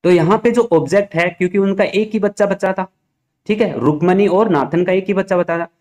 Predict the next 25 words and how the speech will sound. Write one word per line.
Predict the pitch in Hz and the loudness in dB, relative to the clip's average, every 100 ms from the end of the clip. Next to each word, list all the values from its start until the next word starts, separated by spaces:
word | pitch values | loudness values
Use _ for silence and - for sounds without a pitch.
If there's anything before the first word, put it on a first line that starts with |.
| _ 220 | _ 2
तो | |
last | 208 156 175 202 190 | 4 4 2 0 0
में | 214 214 | 2 2
वो | 165 196 185 143 | 2 0 0 -2
ऐसे | 175 151 | -2 0
आशा | 165 160 190 | 0 0 -2
रखती | 135 _ 226 | -2 _ -2
है | 175 107 - _ _ _ _ - | -2 -4 -10 _ _ _ _ -2
कि | 180 | 0
हाँ | 156 165 123 - | 2 2 0 -2
मेरे | 127 139 | -2 0
पास | 147 156 - | 0 -2 -2
में | 160 | -4
एक | 147 | -2
बच्चा | 131 - 151 | -6 -4 -4
है। | 117 95 | -4 -4
तो | 180 | 0
ये | 170 196 | 2 4
इसका | 208 - - | 2 -2 -4
title | 185 147 131 135 | -2 0 -2 -2
का | 151 | -2
यहाँ | 147 147 | -4 -2
पे | 247 294 | -4 -6
significance | - 147 143 139 - 107 98 | -6 -2 0 -2 -6 -8 -8
है। | - | -10